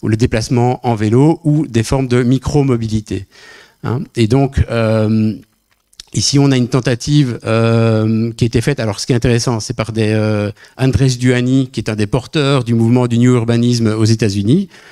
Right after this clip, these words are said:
hein, euh, donc quelqu'un qui s'inscrit dans la pensée de, de Léon Krier, euh, de définir un modèle, euh, socio-spatial, et, euh, qui, qui explique en fait à, à quelle géographie, à quel type de territoire, euh, s'adresse en fait,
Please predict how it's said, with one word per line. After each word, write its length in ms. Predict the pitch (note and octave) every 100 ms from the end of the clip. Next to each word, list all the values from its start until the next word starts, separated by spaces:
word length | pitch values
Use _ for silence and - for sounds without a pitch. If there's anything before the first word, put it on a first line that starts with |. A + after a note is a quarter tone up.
| - _
hein, 240 | A2+ C3 -
euh, 400 | A2+ A2 A2 A#2
donc 120 | A#2+
quelqu'un 300 | A#2+ A2+ C#3
qui 140 | C3 -
s'inscrit 420 | B2 A2+ - D3
dans 120 | B2
la 100 | A2
pensée 400 | A#2 A2+ - C#3
de, 220 | A2+ G#2
de 80 | A2+
Léon 240 | A#2 A#2 G#2
Krier, 320 | - D#3 F#3 - - - - -
euh, 260 | C#3+ C3 C3
de 160 | B2+
définir 460 | A#2+ C#3 D#3 D#3 D3
un 60 | C#3
modèle, 580 | C#3+ C3 C#3 D#3 D#3+ -
euh, 520 | A#2 A#2 A#2 A2+ A#2
socio-spatial, 1120 | - - C#3+ - D3+ - C3+ A#2 C#3+ D3 F#3 F3+ _ _ _ _
et, 120 | - B2+
euh, 240 | A#2+ A#2+
qui, 500 | A#2 - C3 C#3 C3+
qui 140 | - B2+
explique 420 | - - F3 E3+
en 100 | B2
fait 260 | - D#3 D3+ - -
à, 100 | A#2+ -
à 100 | -
quelle 340 | A#2+ F3 D#3+ D3+
géographie, 680 | A2+ D3 B2+ A#2+ A#2+ E3+ D#3+
à 60 |
quel 180 | - C#3
type 140 | -
de 80 | B2
territoire, 720 | A#2 A#2+ A2 - C3+ D3 D3+ - - - _
euh, 460 | - A#2+ A2+ A2+ A2+
s'adresse 560 | - - C3 C#3 C#3+ -
en 80 | A#2+
fait, 400 | - D3 D3